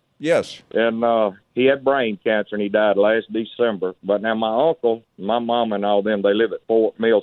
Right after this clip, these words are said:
Speaker 2: South Carolina.
Speaker 1: Oh, yeah, that's very
Speaker 2: And
Speaker 1: close.
Speaker 2: my uncle is a real good man. Uh, he, he runs Coleman Records. He, if you ever get in a tight spot, you look up Wallace Coleman. He is
Speaker 1: I
Speaker 2: a
Speaker 1: will.
Speaker 2: good man, and he'll,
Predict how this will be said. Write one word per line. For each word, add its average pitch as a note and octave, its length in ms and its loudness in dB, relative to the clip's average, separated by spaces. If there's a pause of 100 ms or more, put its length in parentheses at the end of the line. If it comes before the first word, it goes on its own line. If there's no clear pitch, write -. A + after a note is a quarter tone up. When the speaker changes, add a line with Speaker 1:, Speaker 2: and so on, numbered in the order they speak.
Speaker 2:
South A#2+ 280 0
Carolina. A#2 480 0 (180)
Speaker 1:
Oh, F#3+ 80 -8
yeah, C#3 140 0
that's A2+ 180 -4 (120)
very A#2+ 320 2
Speaker 2:
And B2+ 80 4
Speaker 1:
close. F#2 100 -4
Speaker 2:
my C3 240 2
uncle C3 320 -2
is G#2 100 -6
a G2+ 100 4
real C#3 400 2
good D3 240 0
man. A#2+ 400 -4 (140)
Uh, G2 440 0 (220)
he, G#2 400 -6
he G#2 400 0
runs A#2 400 0 (240)
Coleman C#3+ 460 0
Records. G#2 460 -2
He, B2+ 180 -4 (240)
if A2 220 -2
you C3+ 180 4
ever F3+ 240 0
get F#3 200 -2
in F3+ 60 -6
a E3 40 -2
tight F3 400 -2
spot, A#2 440 -4
you B2 160 -2
look C3+ 140 2
up A2+ 160 0
Wallace B2 420 0
Coleman. G2+ 380 -2
He G#2 140 -4
is G2+ 160 0
Speaker 1:
I - 20 -8
Speaker 2:
a B2+ 40 -2
Speaker 1:
will. D#3+ 180 0
Speaker 2:
good A#2+ 140 2
man, B2+ 380 0
and G2+ 160 -8
he'll, D3 220 0